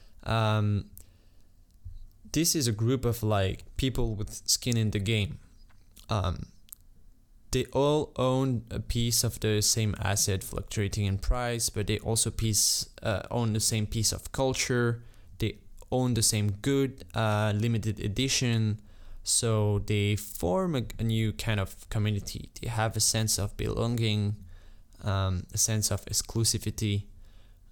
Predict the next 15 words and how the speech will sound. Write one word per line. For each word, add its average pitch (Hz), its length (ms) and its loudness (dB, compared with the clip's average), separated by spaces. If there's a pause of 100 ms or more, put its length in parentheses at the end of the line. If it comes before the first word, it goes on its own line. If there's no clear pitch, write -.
Um, 98 500 2 (1200)
and 104 160 0
so 117 560 2 (720)
they, 110 600 2 (1080)
they're 147 220 2
really, 131 300 2
like, 107 460 2 (340)
a - 60 -2
group. - 360 -2 (760)
And 120 460 2
what's 131 240 0
very 117 280 0
interesting 123 560 -2
is 110 240 0
that, 107 460 0